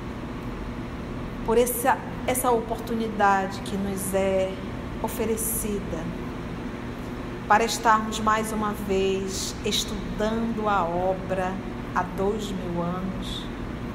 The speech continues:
que retrata a vida, as dificuldades, os perigos, as ilusões,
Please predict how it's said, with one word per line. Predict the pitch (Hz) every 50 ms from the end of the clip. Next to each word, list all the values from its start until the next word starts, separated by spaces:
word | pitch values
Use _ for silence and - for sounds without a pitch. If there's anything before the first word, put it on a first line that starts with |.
| - - - - - - - - - - - - - - - - - - - - - - - - - - - -
que | - 190
retrata | - 185 202 196 - - - 202 202 196 190 190 190 180 - - - - 170 156 160 165 165 - - - - - - - - - - - - - - - - - - - - - - - - - - - - - - - - - -
a | 196 190 196
vida, | 185 185 - - - 208 220 226 220 190 - - 190 190 180 175 175 180 185 180 - - - - - - - - - - - - - - - - - - - - - - - - - -
as | - 208 208
dificuldades, | 208 208 202 - - 226 - - - 220 202 190 196 196 202 202 202 196 196 190 190 - - 180 175 170 - - - - - - - - - - - - - - - - - - - - - - - - - -
os | - -
perigos, | - - 226 214 214 220 226 233 233 226 226 196 185 - 180 175 175 - - - - - - - - - - - - - - - - - - - - - - - - - -
as | 185 190 196 196
ilusões, | 214 208 208 214 202 196 - - 202 202 208 208 202 196 190 185 185 185 - - - - -